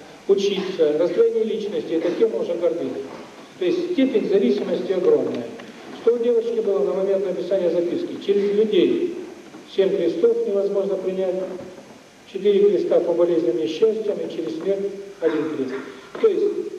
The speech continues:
ее не, нельзя было очистить даже смертью. То есть любовь не сохраняется. В таких случаях что нужно сделать? Нужно расстраивать психику, чтобы человек не давал оценки ситуации, не давал программы самоуничтожения.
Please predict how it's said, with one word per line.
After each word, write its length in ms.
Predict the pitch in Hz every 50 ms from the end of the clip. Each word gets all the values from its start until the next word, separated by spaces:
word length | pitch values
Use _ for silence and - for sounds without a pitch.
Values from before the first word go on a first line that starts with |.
| - -
ее 200 | 190 196 220 247
не, 80 | 240 233
нельзя 460 | 226 220 208 208 220 208 214 247 233
было 160 | 208 220 214
очистить 440 | 202 - 220 254 254 254 254 220 -
даже 220 | 208 202 180 - -
смертью. 420 | - - 170 156 147 156 151 151 - - - - - - - - - - - - - - - - - - - - - - - -
То 60 | 175
есть 120 | 165 -
любовь 280 | 208 220 233 262 247 - -
не 80 | -
сохраняется. 540 | - - - 196 196 190 170 147 - - 160
В 180 | - 185 185 180
таких 280 | 180 - 262 - -
случаях 300 | - 214 196 214 190 -
что 140 | - - 220
нужно 260 | 202 - - 180 170
сделать? 280 | 160 165 - 277 - - - - - - - - - -
Нужно 280 | 208 226 208 220 208
расстраивать 600 | 202 208 202 202 202 214 208 190 180 175 185 185
психику, 380 | - 262 226 - - - 220 226
чтобы 200 | - 196 190 180
человек 220 | 196 214 196 202
не 60 | 202 190
давал 240 | 190 196 196 196
оценки 340 | 185 - - 196 190 196 196
ситуации, 460 | 170 190 180 175 202 208 196 202 196
не 100 | 165 165
давал 220 | 160 175 185 190 180
программы 400 | 175 170 170 170 180 170 170 175
самоуничтожения. 640 | 170 165 160 151 160 160 156 151 143 131 - -